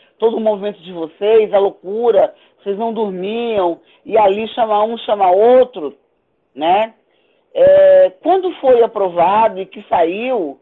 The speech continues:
eu nem acreditei, confesso a você que eu não acreditei,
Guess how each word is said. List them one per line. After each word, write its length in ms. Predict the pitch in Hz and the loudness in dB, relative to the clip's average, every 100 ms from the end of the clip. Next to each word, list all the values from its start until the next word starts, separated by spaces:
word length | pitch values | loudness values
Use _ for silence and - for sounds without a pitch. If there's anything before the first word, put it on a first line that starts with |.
| _ _ _ _ _ _ _ | _ _ _ _ _ _ _
eu 180 | - 233 | 0 2
nem 260 | 240 247 269 | 2 -2 -4
acreditei, 640 | 262 240 302 _ 170 151 | -6 -12 -14 _ -8 -8
confesso 540 | - 185 - 185 196 190 | -10 -18 -6 0 0 0
a 40 | |
você 300 | 190 185 180 | -12 -10 -14
que 100 | 185 | -10
eu 40 | |
não 80 | 180 | -10
acreditei, 600 | 180 175 226 - 117 110 | -10 -14 -14 -14 -14 -14